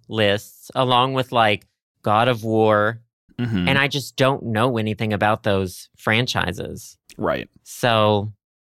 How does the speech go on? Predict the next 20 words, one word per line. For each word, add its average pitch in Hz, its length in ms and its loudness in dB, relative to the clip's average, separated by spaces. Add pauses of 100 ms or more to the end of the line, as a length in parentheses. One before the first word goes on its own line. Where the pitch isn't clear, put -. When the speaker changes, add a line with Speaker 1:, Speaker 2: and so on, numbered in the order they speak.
(100)
Speaker 1:
yeah, 113 420 0
but 101 300 -4 (180)
yeah, 139 220 -6 (180)
definitely 175 460 0
worth 139 340 2
it. 95 280 -2
Definitely 139 380 -4
worth 120 520 0 (240)
the 123 80 0
vibes. 104 760 -4 (120)
Speaker 2:
Worth 135 160 0
the 131 100 0
five 120 220 4
dollars? 113 580 0 (220)
Speaker 1:
Worth 127 240 -4
the 196 100 -6
five 143 360 0
to 135 100 -6
seven 117 320 0
dollars. 98 640 -2